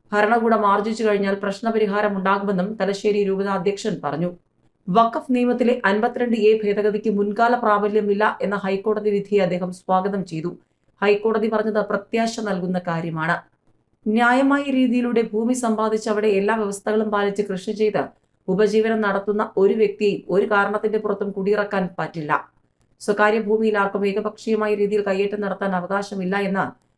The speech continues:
വിരമിക്കുന്നതിന് മുൻപ് സുപ്രീം കോടതി ചീഫ് ജസ്റ്റിസ് നടത്തിയ സുപ്രധാന വിധിയുണ്ട്.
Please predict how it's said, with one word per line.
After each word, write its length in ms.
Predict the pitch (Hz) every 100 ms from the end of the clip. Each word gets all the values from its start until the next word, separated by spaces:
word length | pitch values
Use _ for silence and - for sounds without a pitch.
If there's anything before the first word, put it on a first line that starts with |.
| _ _
വിരമിക്കുന്നതിന് 640 | 185 196 196 202 208 208 214
മുൻപ് 260 | 208 190 185
സുപ്രീം 360 | - 202 202
കോടതി 260 | 208 202 202
ചീഫ് 280 | 196 190 190
ജസ്റ്റിസ് 420 | 202 196 202 208
നടത്തിയ 260 | 190 190 190
സുപ്രധാന 560 | 190 - 185 - 196 196
വിധിയുണ്ട്. 520 | 175 185 190 165